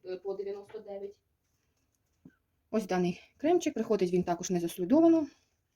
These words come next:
Всі знають, як він виглядає. Так. Інструкція по використанню. І ось даний крем. Вистачає, в принципі, його надовго, часто купують в мене постійні клієнти, які знають його і люблять,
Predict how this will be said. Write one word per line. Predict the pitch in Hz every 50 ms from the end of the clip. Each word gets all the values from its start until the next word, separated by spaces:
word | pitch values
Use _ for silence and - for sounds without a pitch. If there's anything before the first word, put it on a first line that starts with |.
| _ _ _ _ _ _ _ _ _ _
Всі | - - 233 214
знають, | 208 214 196 180 180 -
як | 175 175
він | 175 180
виглядає. | 170 180 180 190 180 185 233 269 294 302 311 277 - - - -
Так. | 233 233 233 - - _ - - _ _ _ - - - - _ _ - - _ - - - - - _ _ _ _ _ - - _ _ _ _ _ -
Інструкція | 196 190 - - 190 185 - - - 175
по | - - 175
використанню. | 170 170 - 160 165 - - 240 277 330 339 339 339 320 269 - - - - - _ _ _ _ _ _ _ _ _ _ _ _ _
І | - 214 220 220 -
ось | 190 196 190
даний | 180 170 165 170 180 180 175 180
крем. | - - - 156 151 160 - _ _ _ _ _ _ _ _ _ _ _ _ _ _ -
Вистачає, | 269 - 330 320 - 294 254
в | 233
принципі, | - 226 214 208 - - 202
його | 190 185 190
надовго, | 185 185 180 208 285 320 320 - 294 262
часто | - - 208 196 - - 359
купують | - 370 - - 302 330 311 285 269
в |
мене | 277 277 277 269 262 262 262 - - - - - -
постійні | - 214 - - 220 214 214 208
клієнти, | - 196 196 185 170 165 - 170 165
які | 170 - 185
знають | 180 226 254 302 330 302 285 285 -
його | 277 247 262 262 262 240
і | 214 180
люблять, | 208 262 269 254 254 254 - - -